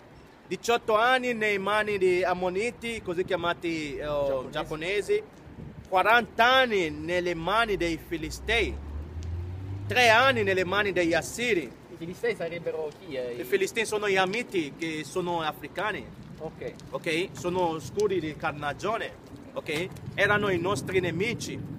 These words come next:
Speaker 1: E infatti la parola, eh, la, il paese che vedete là adesso, che si chiama Palestina,
Speaker 2: Palest-, Gaza.
Speaker 1: si chiamava Filistei,
Speaker 2: Filistei.
Speaker 1: ok?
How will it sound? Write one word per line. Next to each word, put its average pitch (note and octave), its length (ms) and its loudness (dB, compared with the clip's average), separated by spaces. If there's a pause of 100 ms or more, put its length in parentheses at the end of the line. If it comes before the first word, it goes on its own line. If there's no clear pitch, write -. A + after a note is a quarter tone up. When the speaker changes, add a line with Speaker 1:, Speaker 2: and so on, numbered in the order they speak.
(300)
Speaker 1:
E E3+ 200 0
infatti E3 560 4
la E3 140 0
parola, F3+ 640 0
eh, E3 40 0
la, D3+ 180 0 (120)
il E3 160 -10
paese F3 440 0
che E3 120 -10
vedete D#3 400 -6
là D3+ 220 4
adesso, D3 280 -2
che C#3 220 -12
si - 100 -16
chiama E3 260 -4
Palestina, C#3+ 800 -2
Speaker 2:
Palest-, - 20 2
Gaza. D#3+ 400 0
Speaker 1:
si D#3+ 220 -8
chiamava F#3 720 0
Filistei, E3 720 -4 (260)
Speaker 2:
Filistei. C#3 400 -4
Speaker 1:
ok? F#3+ 60 -10